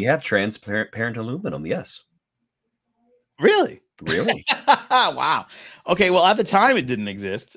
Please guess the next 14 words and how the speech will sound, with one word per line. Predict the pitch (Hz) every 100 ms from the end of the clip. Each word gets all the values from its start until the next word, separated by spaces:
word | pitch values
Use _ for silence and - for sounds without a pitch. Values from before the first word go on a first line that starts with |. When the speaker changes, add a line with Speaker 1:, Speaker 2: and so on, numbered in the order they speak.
| -
Speaker 1:
That's | 113 104 101
Speaker 2:
Um, |
Speaker 1:
because | 101 98 104
Scotty | - 107 90 80
gave | 80 120
it | -
to | 85 69
us. | - - -
Speaker 2:
Oh, | 147 208 269 269 247 202 151 127 113 98 87 -
so, | - 135 120 - _ _ _ _ _ _ 117
okay. | 120 87 95 -
Well, | - -
<laughs> | 151 151
well, | 165 160